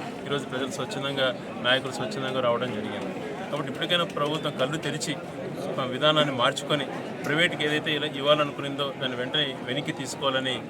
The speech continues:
మేము కోరుతున్నాం. ఈ రాయలసీమ ప్రాంతానికి కూడా గౌరవ చంద్రబాబు నాయుడు గారు పదహారున్నర సంవత్సరాల పాలనలో ఏమి కూడా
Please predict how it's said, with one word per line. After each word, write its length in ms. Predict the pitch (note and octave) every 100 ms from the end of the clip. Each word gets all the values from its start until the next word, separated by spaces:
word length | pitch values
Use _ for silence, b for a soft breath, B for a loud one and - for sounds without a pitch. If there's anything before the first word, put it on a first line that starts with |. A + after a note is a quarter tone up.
| - B2
మేము 160 | A2
కోరుతున్నాం. 440 | A#2 B2 C3 C#3+ D3 C#3+ - - - C#3
ఈ 40 | B2+
రాయలసీమ 400 | B2+ D#3 D#3 D#3+
ప్రాంతానికి 480 | D3+ D3 D3 D3 C#3+
కూడా 100 | C#3
గౌరవ 120 | C3+
చంద్రబాబు 280 | C#3 C#3 C#3
నాయుడు 140 | C#3+ C#3
గారు 140 | C3
పదహారున్నర 420 | A#2+ B2 C3 B2+
సంవత్సరాల 260 | C3+ C#3 C#3
పాలనలో 200 | C3+ C3+
ఏమి 280 | B2 C3+ D3
కూడా 140 | D3